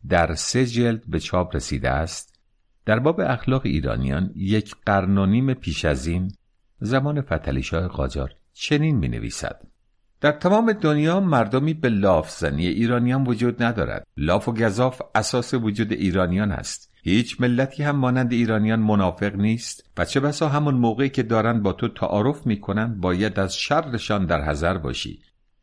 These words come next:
ایرانیان تا دلت بخواهد حاضرند به تو قول و وعده بدهند که اگر احیاناً اسبی،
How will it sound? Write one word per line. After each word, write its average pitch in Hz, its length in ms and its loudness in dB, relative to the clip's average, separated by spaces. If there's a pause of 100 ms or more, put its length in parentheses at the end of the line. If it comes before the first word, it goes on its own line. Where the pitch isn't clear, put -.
ایرانیان 131 540 0
تا 135 120 -4
دلت 135 500 0
بخواهد 104 460 -2
حاضرند 92 480 0
به 87 60 -2
تو - 300 -6
قول 139 420 0
و 107 100 0
وعده 78 320 -2
بدهند 127 640 -2
که - 140 0
اگر 104 240 2
احیاناً 113 380 0 (160)
اسبی، 95 680 -4